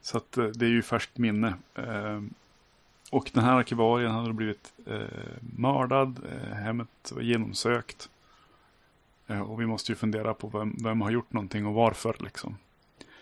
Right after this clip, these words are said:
Samtidigt har vi en orm. Eh, och, eh,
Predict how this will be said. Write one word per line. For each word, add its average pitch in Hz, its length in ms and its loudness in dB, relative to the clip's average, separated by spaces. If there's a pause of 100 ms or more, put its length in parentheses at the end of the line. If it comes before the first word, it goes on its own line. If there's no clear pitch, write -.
(320)
Samtidigt 117 400 6
har 101 80 4
vi 107 60 6
en 117 100 8
orm. 123 320 4 (720)
Eh, 110 380 -4
och, - 380 -2
eh, 107 360 2